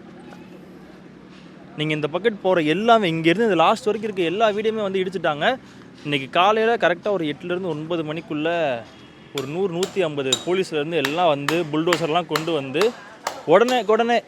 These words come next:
ஆ, அவங்களோட ஜாமானை ஃபுல்லா வெளியே எடுத்துருங்க, இப்பயே இடிக்க போறோன்னு சொல்லி எந்த ஒரு இதுவுமே கிடையாது, டைம்லாம் கொடுக்கவே கிடையாது. உடனே வெளியே எடுத்து உடனே வந்து இடிச்சிடணும். So, இங்க இருக்க மக்கள் எல்லாமே மணி இப்போ கரெக்டா ஒரு ரெண்டு தான் ஆகுது, சாப்பிட்டாங்களா சாப்பிட்லையா எதுவுமே தெரில. எல்லாரும் அவங்கவுங்க வீட்ல இருக்க ஜாமான்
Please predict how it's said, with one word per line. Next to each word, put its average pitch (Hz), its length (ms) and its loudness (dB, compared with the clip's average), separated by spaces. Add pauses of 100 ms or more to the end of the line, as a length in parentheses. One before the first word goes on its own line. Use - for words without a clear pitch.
(220)
ஆ, 135 300 2
அவங்களோட 139 260 -2
ஜாமானை 175 280 4
ஃபுல்லா 185 140 2
வெளியே 175 220 4
எடுத்துருங்க, 151 480 -4 (260)
இப்பயே 214 360 -2
இடிக்க 185 240 -2
போறோன்னு 170 300 -4
சொல்லி 165 340 -4
எந்த 180 280 -2
ஒரு 175 180 0 (340)
இதுவுமே 175 200 -4
கிடையாது, 135 360 -2
டைம்லாம் 175 260 -4
கொடுக்கவே 165 280 -4
கிடையாது. 117 260 -8 (600)
உடனே 143 300 -2
வெளியே 185 180 0
எடுத்து 165 260 -2
உடனே 160 300 0
வந்து 151 220 -2
இடிச்சிடணும். 143 760 0
So, 165 260 -2
இங்க 165 120 0
இருக்க 196 220 0
மக்கள் 165 320 -6
எல்லாமே 160 680 -2 (560)
மணி 165 200 2
இப்போ 175 160 2
கரெக்டா 160 240 0
ஒரு 165 100 -2
ரெண்டு 185 240 0
தான் 202 120 0
ஆகுது, 139 380 -2 (500)
சாப்பிட்டாங்களா 147 540 -2 (100)
சாப்பிட்லையா 143 520 -6
எதுவுமே 143 320 -6
தெரில. 151 300 -8
எல்லாரும் 143 340 -4
அவங்கவுங்க 170 320 -6
வீட்ல 185 260 -6
இருக்க 147 240 -4
ஜாமான் 175 300 -4